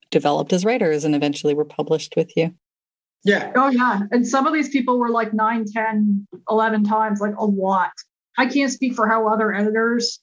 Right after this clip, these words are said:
Speaker 3: react to this, but I personally get excited for them when they've been doing that. 'Cause, like, I'm, I, I'm pulling for <laughs> them. And it's like, I'm like, "I can see you're, you're getting there, but you're not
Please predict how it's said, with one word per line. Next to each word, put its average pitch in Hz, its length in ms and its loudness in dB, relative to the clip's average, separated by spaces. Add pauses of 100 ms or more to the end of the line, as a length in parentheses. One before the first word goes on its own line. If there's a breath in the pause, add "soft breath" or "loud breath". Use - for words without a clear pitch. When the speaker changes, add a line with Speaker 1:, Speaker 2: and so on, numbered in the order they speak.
(140)
Speaker 3:
react 226 400 2
to 247 80 2
this, 262 420 0
but 214 300 0 (580)
I 233 140 4
personally 240 760 0
get 208 220 0
excited 208 560 0
for 220 160 0
them 214 380 0
when 220 160 2
they've 202 180 0
been 196 140 0
doing 190 280 -2
that. - 340 -4
'Cause, 208 160 2
like, 226 160 2
I'm, 254 320 0
I, 208 140 -2 (640)
I'm 311 180 2
pulling 226 380 2
for 240 200 0
<laughs> - 0 -
them. 254 520 0 (1080 loud breath)
And 254 720 2 (440 loud breath)
it's 254 340 0
like, 247 300 2
I'm 247 180 2
like, 247 240 0
"I - 140 -2
can 311 180 0
see 349 380 0
you're, 320 280 0
you're 277 160 0
getting 294 300 0
there, 277 240 2
but 247 140 0
you're 262 100 -2
not 277 220 0